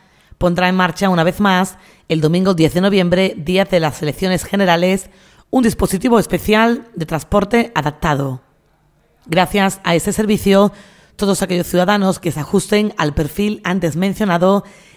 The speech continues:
dispondrán de un vehículo que los trasladará desde su domicilio o desde el lugar que ellos indiquen hasta el colegio electoral y posteriormente los llevará de regreso al punto de recogida. El vehículo de la institución estará en funcionamiento durante toda la jornada electoral,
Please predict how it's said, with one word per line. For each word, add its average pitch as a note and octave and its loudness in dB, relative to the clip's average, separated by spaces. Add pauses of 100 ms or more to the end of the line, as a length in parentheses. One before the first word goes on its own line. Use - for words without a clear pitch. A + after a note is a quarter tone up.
dispondrán A3+ 0
de F#3+ 2
un G#3 2
vehículo G#3 2
que F3+ -2
los E3 2
trasladará G3 -2 (400)
desde E3 -2
su C#3+ -4
domicilio F#3 2
o D#3+ 0
desde D#3 0
el D3+ 0
lugar F3 0
que F#3 -4
ellos F3+ -4
indiquen F#3+ -2 (320)
hasta D3 -4
el G3 0
colegio F3+ 0
electoral E3+ 0 (260)
y D#3+ -4
posteriormente G3+ 0
los E3+ 2
llevará G3 2
de G3 -2
regreso F3+ 0
al D3 0
punto F3 0
de F#3+ 2
recogida. C#3+ -4 (1400)
El F3+ 0
vehículo F3 2
de F3+ 2
la E3 2
institución G3+ -2 (280)
estará F3 -2
en G#3+ -2
funcionamiento G#3 0
durante F#3+ -2
toda G#3 0
la G3 -2
jornada G3 -2
electoral, D#3+ -2